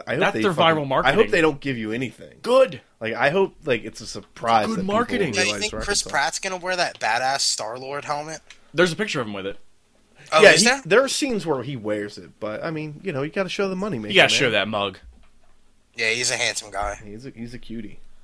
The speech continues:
Speaker 1: Um, but <laughs> real quick, in addition to Rocket Raccoon news,
Speaker 2: Hmm.
Speaker 1: uh, good news: Marvel isn't screwing over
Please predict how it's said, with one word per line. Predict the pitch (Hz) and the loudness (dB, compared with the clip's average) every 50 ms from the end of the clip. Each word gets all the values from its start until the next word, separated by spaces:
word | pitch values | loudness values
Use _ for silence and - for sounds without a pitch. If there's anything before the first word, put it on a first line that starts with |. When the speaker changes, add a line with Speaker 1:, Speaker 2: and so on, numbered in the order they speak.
| - - | -16 -6
Speaker 1:
Um, | - 123 123 123 123 120 120 117 113 - - - - - - - - - - - - - - - - | -2 0 2 4 4 2 0 -4 -12 -16 -16 -16 -16 -16 -14 -14 -16 -16 -16 -14 -14 -14 -16 -16 -10
but | 139 131 143 139 | -6 -6 -4 -4
<laughs> | |
real | 156 160 139 - 208 190 | -4 -6 -6 -6 -6 -6
quick, | - - 214 190 - - - - - - - - 143 | 0 4 6 6 6 4 0 -14 -14 -14 -14 -12 -8
in | 143 156 160 | -4 -2 -2
addition | 156 139 160 175 165 - 165 139 | -2 0 0 0 0 -2 -4 -6
to | 117 - - 143 127 113 110 | -6 -6 -6 -4 -4 -4 -4
Rocket | 104 101 107 107 107 98 - 92 | -4 -4 -2 -2 -2 -2 -4 -10
Raccoon | - 104 104 101 - - 107 95 90 98 | -10 -10 -10 -10 -12 -12 -12 -12 -10 -10
news, | 101 98 98 98 92 92 - - - - - - - - | -12 -10 -10 -10 -10 -12 -12 -16 -16 -14 -14 -14 -12 -10
Speaker 2:
Hmm. | 98 104 | -8 -8
Speaker 1:
uh, | 104 101 101 104 104 104 107 104 - - - - - - - - - _ _ - - - - | -6 -6 -6 -6 -6 -6 -8 -10 -10 -14 -18 -20 -20 -20 -20 -20 -20 _ _ -20 -20 -12 -6
good | - 240 254 285 | -4 -2 -2 0
news: | 311 311 269 240 247 226 - 202 | 0 0 0 0 -2 -4 -4 -2
Marvel | 208 220 240 233 196 202 202 202 190 - | 0 2 2 2 2 2 0 0 0 -2
isn't | 165 160 156 160 160 156 | -4 -4 -4 -4 -8 -8
screwing | - - - 160 156 156 156 156 | -10 -10 -6 -6 -6 -4 -6 -6
over | 127 120 117 117 117 120 123 127 127 131 131 135 | -4 -4 -4 -4 -4 -6 -8 -8 -8 -8 -12 -14